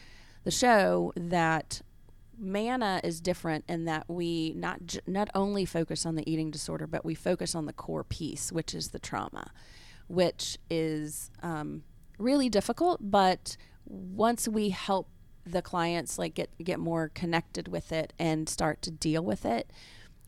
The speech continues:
the goal is for them when they leave Manna, they might stay a little bit longer at Manna, but when they leave, we, they, that they won't struggle with their eating disorder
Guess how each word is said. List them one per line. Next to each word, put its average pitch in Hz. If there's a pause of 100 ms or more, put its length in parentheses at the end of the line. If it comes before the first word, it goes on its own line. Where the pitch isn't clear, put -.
(200)
the 196
goal 208
is 185
for 180
them 170
when 175
they 170
leave 165
Manna, 208
they 214
might 247
stay 190
a 185
little 190
bit 190
longer 175
at 202
Manna, 214
but 190
when 180
they 170
leave, 180
we, 180 (140)
they, 196 (200)
that 185
they 190
won't 190
struggle 180
with 165
their 165
eating 170
disorder 156